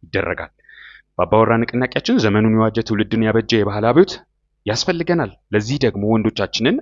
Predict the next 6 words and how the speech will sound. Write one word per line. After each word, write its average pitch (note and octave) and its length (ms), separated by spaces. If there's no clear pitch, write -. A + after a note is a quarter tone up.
ዓለም F#2 320
በአጉል C#3 380
ዘመናዊነትና G#2+ 680
መንፈሳዊነት A2 600
ከምትጌታቸው A#2 840
ውሸት C3+ 340